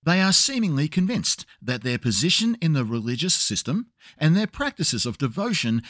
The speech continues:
are such that they could walk in confidence of their good standing with God.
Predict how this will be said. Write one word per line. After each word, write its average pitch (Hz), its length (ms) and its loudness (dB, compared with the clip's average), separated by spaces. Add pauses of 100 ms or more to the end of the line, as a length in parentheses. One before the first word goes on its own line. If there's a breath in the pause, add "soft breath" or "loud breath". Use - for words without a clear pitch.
are 170 120 -2
such - 440 0
that 185 140 -4
they 185 120 -2
could 165 300 -4
walk 202 240 -4
in 180 100 0
confidence - 760 -4
of 107 140 -10
their 104 140 -2
good 156 200 -2
standing 95 540 -2
with 123 360 -4
God. - 280 -4